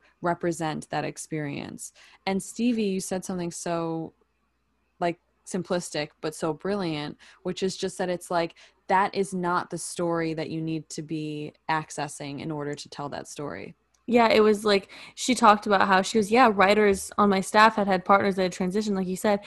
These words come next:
Speaker 2: and it, and they, they talked about how hard that was for them. And I was like, "That doesn't give you insight to write." Nobody wants,
Speaker 1: Trans character.
Speaker 2: yeah, you don't wanna hear about how hard it was for the people in Proxy.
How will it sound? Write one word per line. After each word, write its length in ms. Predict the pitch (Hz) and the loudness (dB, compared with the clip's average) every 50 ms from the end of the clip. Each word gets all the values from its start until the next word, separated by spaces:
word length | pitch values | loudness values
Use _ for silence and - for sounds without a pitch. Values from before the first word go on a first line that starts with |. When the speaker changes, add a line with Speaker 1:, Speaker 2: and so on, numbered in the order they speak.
| - - - - | -10 -18 -8 -2
Speaker 2:
and 160 | - 214 214 | 2 4 4
it, 80 | 208 - | 4 4
and 140 | - 214 214 | 4 6 6
they, 280 | 202 196 190 185 - - - 196 | 8 8 6 6 2 -2 0 2
they 100 | 220 208 | 4 4
talked 220 | 202 220 214 208 - | 6 6 4 4 4
about 120 | 202 196 | 4 4
how 120 | 196 180 175 | 4 2 4
hard 300 | - - 208 247 262 214 | 6 8 8 8 8 6
that 160 | 202 190 190 | 4 4 4
was 180 | 180 - 170 | 2 2 0
for 140 | - - 170 | -2 -4 -4
them. 260 | - - - 180 180 - _ _ _ _ _ _ _ _ _ _ | -4 -4 -4 -6 -6 -8 _ _ _ _ _ _ _ _ _ _
And 100 | 233 233 | 6 8
I 80 | 214 214 | 8 10
was 80 | 220 | 10
like, 240 | 226 208 202 - - _ _ _ _ - - - | 8 6 4 4 -2 _ _ _ _ -20 0 8
"That 200 | - 226 240 247 | 10 10 10 10
doesn't 240 | 247 262 220 233 226 | 8 4 4 4 4
give 160 | 214 233 196 | 4 4 4
you 100 | 202 196 | 6 4
insight 320 | 202 208 214 - 214 190 185 | 4 4 4 4 2 2 2
to 100 | - 190 | 0 0
write." 440 | 180 185 185 185 190 185 180 - - _ _ _ _ _ _ _ - | 4 6 6 8 8 6 4 0 -6 _ _ _ _ _ _ _ 4
Nobody 480 | 208 214 220 233 247 226 294 302 277 | 6 8 10 10 8 8 8 6 8
wants, 300 | 233 220 214 208 208 170 | 8 10 10 8 8 4
Speaker 1:
Trans 160 | 170 165 - | -2 -6 -8
character. 240 | - - 165 156 160 - | -12 -16 -16 -16 -10 -4
Speaker 2:
yeah, 260 | - 214 262 269 220 | 2 4 6 8 8
you 140 | 190 190 220 | 8 8 8
don't 200 | 240 262 247 226 | 6 6 6 6
wanna 220 | 233 247 220 196 | 6 6 6 6
hear 260 | 196 - - 233 247 247 | 4 2 2 4 6 8
about 180 | 233 202 196 | 8 8 8
how 160 | 202 190 185 | 8 8 8
hard 240 | 190 196 190 196 196 | 8 8 8 8 8
it 80 | 202 196 | 6 6
was 160 | 196 196 190 | 4 4 4
for 140 | - - 180 | 0 -2 -4
the 80 | 185 | -2
people 300 | 180 - 214 214 - 190 | -2 -2 -2 0 0 -2
in 120 | 175 175 175 | -2 -2 0
Proxy. 680 | - - - 240 254 - - - - - 170 185 185 | 4 6 6 6 6 4 -2 -6 -4 -2 -2 -4 -4